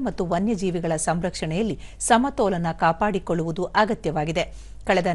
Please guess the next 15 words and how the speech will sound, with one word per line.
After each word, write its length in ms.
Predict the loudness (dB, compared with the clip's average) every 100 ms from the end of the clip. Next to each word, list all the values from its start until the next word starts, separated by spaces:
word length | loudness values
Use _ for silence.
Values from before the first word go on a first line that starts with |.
| 2
ನಾಲ್ಕು 280 | 0 0 -2 -2
ವರ್ಷಗಳಲ್ಲಿ 480 | 0 0 2 0 -4 -10 -2 4
ಪ್ರಾಣಿಗಳಿಂದ 600 | 6 6 2 0 0 2 2 2 0
ಇನ್ನೂರ 260 | 2 2 0 0
ನಲವತ್ನಾಲ್ಕು 600 | -2 -4 -2 0 0 -2 0
ಜನರು 260 | 0 -2 -2
ಮೃತಪಟ್ಟಿದ್ದಾರೆ. 800 | -2 -2 -2 -2 -4 0 2 2 -2 -8 -8 0
ಈ 40 | 0 2
ಪೈಕಿ 280 | 0 0 0
ನೂರ 120 | 2 2 2 0
ಎಂಬತ್ತು 300 | 0 -2 -2 -2
ಜನರು 260 | 0 0 0
ಹಾವುಗಳ 420 | 4 4 4 0 0 0
ಕಡಿತದಿಂದ 440 | -2 -2 -2 -2 -2 -2 -2
ಮೃತಪಟ್ಟಿದ್ದಾರೆ. 760 | -2 -2 -4 -6 0 2 2